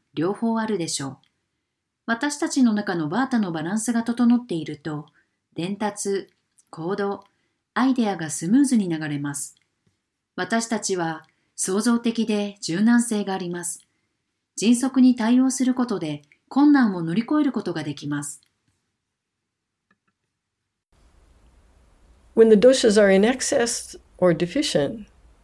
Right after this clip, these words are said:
Speaker 2: things get rough, literally and figuratively. Too much air equals dry skin and a scattered mind. Too much water results in edema or swelling. In both cases,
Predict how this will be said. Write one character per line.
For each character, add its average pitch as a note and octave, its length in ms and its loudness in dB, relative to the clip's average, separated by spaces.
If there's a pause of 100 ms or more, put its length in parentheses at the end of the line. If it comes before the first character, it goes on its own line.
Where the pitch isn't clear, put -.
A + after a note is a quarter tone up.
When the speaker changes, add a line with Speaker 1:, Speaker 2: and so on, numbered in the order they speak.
(240)
Speaker 2:
things F#3 260 2
get - 220 -4
rough, - 320 -6 (600)
literally F3+ 540 4
and E3 220 4
figuratively. B2+ 760 -6 (1160)
Too G3 200 4
much F#3 340 2
air D#3+ 460 4
equals D3 580 -6 (120)
dry G#2 220 2
skin F#3 580 2
and C3 100 0
a - 60 -8
scattered D3 460 -2
mind. G3+ 400 -2 (1400)
Too F3 120 -2
much D3 220 -2
water F#3 460 2
results D3+ 500 -2
in D3+ 420 0
edema E3 500 -2
or B2 100 -8
swelling. F#3+ 560 -4 (1800)
In G3 100 4
both C#4+ 220 6
cases, D#3 580 -2